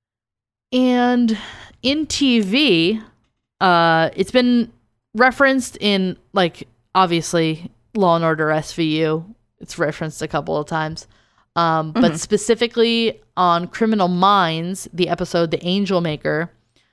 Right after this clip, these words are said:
Speaker 1: Chloe Kelcher, um, fell in love with serial killer Cortland Bryce Ryan during his trial, which eventually led to her trying to impregnate herself with his child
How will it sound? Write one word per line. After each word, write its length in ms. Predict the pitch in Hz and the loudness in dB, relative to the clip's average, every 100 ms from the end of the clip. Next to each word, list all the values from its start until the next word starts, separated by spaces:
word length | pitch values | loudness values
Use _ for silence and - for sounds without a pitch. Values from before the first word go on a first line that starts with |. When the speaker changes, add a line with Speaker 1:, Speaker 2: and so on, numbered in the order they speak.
| _ _ _ _ _ | _ _ _ _ _
Speaker 1:
Chloe 680 | - 214 214 214 202 202 - _ _ _ _ _ _ _ _ - | 2 4 4 4 0 -2 -8 _ _ _ _ _ _ _ _ -6
Kelcher, 500 | 185 196 196 294 311 _ _ _ _ _ _ | 0 0 0 -6 -6 _ _ _ _ _ _
um, 560 | 190 175 165 160 147 - _ _ _ _ _ _ - | 0 2 2 -2 -6 -14 _ _ _ _ _ _ -4
fell 220 | 214 214 | 0 2
in 120 | 220 208 | 0 0
love 300 | 196 196 180 | 2 2 2
with 300 | 180 180 - | 2 0 -4
serial 280 | 240 226 | 0 0
killer 300 | 214 220 202 | 2 0 0
Cortland 560 | 190 - 226 202 226 214 | -2 -2 -2 0 -4 -2
Bryce 400 | 185 180 185 - | 2 2 0 -2
Ryan 540 | 175 165 165 160 170 | 2 2 2 -2 -6
during 240 | 170 165 170 | -2 -2 -2
his 160 | 170 | -8
trial, 440 | - 175 156 156 160 | -4 0 0 2 -2
which 200 | 165 - | -4 -6
eventually 420 | 170 170 - 165 | -4 -4 -4 -6
led 320 | 160 165 170 165 | -2 0 -2 -4
to 100 | 175 | -6
her 240 | 175 170 | -2 -4
trying 320 | - 165 165 | -2 -4 -4
to 160 | 160 156 | -6 -6
impregnate 460 | 151 - 285 311 226 | -6 -4 -4 -2 -2
herself 400 | 214 190 180 - | -2 -2 -2 -4
with 140 | 170 | -4
his 180 | 190 - | -4 -4
child 480 | - 269 240 190 | -2 2 2 0